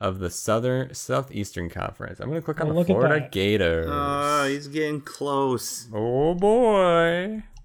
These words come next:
Speaker 2: Hang on a second. I can't find it. Florida
Speaker 1: It's there.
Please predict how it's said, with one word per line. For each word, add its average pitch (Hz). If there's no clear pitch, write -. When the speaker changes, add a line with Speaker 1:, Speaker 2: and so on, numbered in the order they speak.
Speaker 2:
Hang 147
on 139
a 131
second. 139
I 147
can't 160
find 165
it. 185
Florida 170
Speaker 1:
It's 170
there. 98